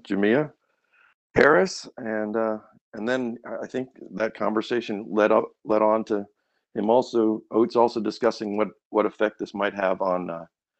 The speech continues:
on Brandon Miller's draft status, which, you know, is just sort of criminally tone deaf in itself. I just, it, it's, it's really hard to imagine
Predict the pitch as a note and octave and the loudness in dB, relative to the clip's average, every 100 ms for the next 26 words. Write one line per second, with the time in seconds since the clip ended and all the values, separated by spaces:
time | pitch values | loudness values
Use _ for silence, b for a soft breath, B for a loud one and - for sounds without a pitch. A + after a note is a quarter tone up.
0 | _ _ _ _ - F#2 F#2 F#2 E2+ F#2 | _ _ _ _ -8 -2 -2 -2 0 2
1 | F#2+ F2+ F#2+ G2 F#2 F2 F#2+ F#2+ - - | 2 2 4 4 2 4 6 6 2 -4
2 | D2 - - - _ _ _ - E2+ - | -4 -6 -14 -20 _ _ _ -4 -4 -4
3 | - - - E2 D2+ D2+ - E2+ - G#2+ | -10 -12 -14 -8 -6 -4 0 -2 4 4
4 | E2 - - _ b b b b - F2+ | 4 -2 -18 _ b b b b 0 4
5 | D#2+ - - G#2+ F#2+ F2+ F2+ - F#2 F2+ | 4 4 4 6 6 4 2 4 4 4
6 | F2 F2 E2 D#2+ - F2 D#2+ D2+ E2+ F2 | 4 2 -4 -6 -2 0 0 -2 -2 -2
7 | F2 - F2 - - F2 - - F2+ - | -2 -2 -4 -4 -6 -6 -6 -4 -2 4
8 | F#2+ F2+ F#2 E2+ F2 E2 F2 F2+ E2+ - | 6 6 6 4 2 -2 2 2 0 -8